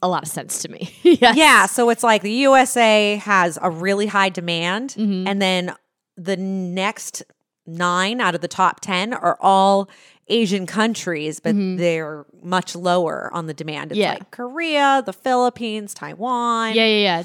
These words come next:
Speaker 1: Definitely one of the animes I watched when I was younger called Alice Academy, I believed. Um, the dubbing was not from the U S, but it was, like, streamed in the Philippines or something like that. It was still
Speaker 2: Right.
Speaker 1: English actors, but it was, like,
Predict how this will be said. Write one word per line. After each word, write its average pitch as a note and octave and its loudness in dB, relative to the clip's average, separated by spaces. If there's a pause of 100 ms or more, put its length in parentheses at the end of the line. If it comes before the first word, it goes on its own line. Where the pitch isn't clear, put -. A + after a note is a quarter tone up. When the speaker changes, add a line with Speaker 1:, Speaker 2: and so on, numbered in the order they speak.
Speaker 1:
Definitely A3 0
one G3 0
of G3 -2
the F#3 -2
animes F3 -4
I E3+ -4
watched D#3+ -6
when E3+ -8
I E3 -6
was D#3+ -6
younger E3 -6
called E3 -10
Alice E3 -10
Academy, E3 -12
I D3+ -8
believed. D3+ -12
Um, D3+ -8 (200)
the E3+ -2
dubbing E3 -2 (240)
was F3 0
not F3 -2
from F3+ -8
the E3 -6
U D#3+ -4
S, D3+ -6
but D#3+ -4
it F3 -4
was, E3+ -6
like, D3+ -6 (240)
streamed F3 -6
in D3+ -10
the D3+ -12
Philippines D#3 -14
or D3+ -14
something - -18
like C#3 -14
that. D3 -4
It G#3+ 2
was B3+ 2
still G4 2
Speaker 2:
Right. A#3+ 6
Speaker 1:
English G3 4
actors, E3+ -2
but E3+ -8
it F3 -8
was, E3 -10
like, - -16